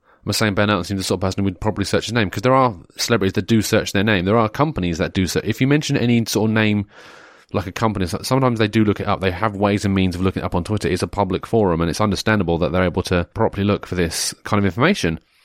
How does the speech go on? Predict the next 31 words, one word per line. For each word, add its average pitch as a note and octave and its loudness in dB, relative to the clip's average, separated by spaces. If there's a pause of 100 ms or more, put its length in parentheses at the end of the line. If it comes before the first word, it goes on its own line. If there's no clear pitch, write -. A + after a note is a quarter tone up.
(720)
And, A2 2
uh, A2 0
'cause A2+ -8
there's A#2+ 2
one C#3 2
celebrity, G#2 0
I G2 0
w-, A2+ 0
who C#3 4
will F3 4
remain C#3+ 4
nameless F#2+ 0 (140)
because G2+ 0 (680)
i-, - -12
it's, - -6 (100)
I A2 0
don't G#2+ 0
really F2+ 0
want F2+ -2
to F#2 -4
get F#2 0
into F2+ -2
that. F2+ 0 (760)
But A2 -2
there A#2 4
is A2+ 2
a G#2+ -2
celebrity, F#2 -2
an F#2+ -2
English C#3+ 2
celebrity, E2+ 0